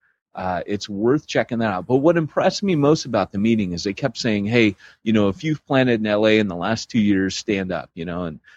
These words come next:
so here's me. I kept standing up for that. "Are you gonna plant another one?" You know, and of course we're involved with San Pedro, so I'm standing up again.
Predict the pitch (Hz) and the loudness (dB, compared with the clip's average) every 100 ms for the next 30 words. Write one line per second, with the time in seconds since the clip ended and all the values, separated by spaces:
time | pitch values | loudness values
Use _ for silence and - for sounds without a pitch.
0 | _ - 117 113 147 107 117 117 101 - | _ -2 2 6 4 4 2 2 0 -2
1 | - - 110 107 92 101 101 85 82 87 | -4 -2 -2 -2 -2 -6 -6 -8 -8 -8
2 | - 120 156 180 185 175 - 170 170 160 | -2 0 2 2 2 0 0 0 2 2
3 | 165 185 131 98 90 98 104 113 92 - | 2 4 2 2 0 0 0 0 -2 -4
4 | 107 - 107 98 92 95 92 90 92 92 | -4 -2 -2 -2 0 0 0 -6 -6 -6
5 | 107 101 82 64 - - - - - 117 | -2 -2 -2 -10 -10 -12 -12 -10 -4 0
6 | 117 110 104 107 104 98 | 2 2 0 0 0 0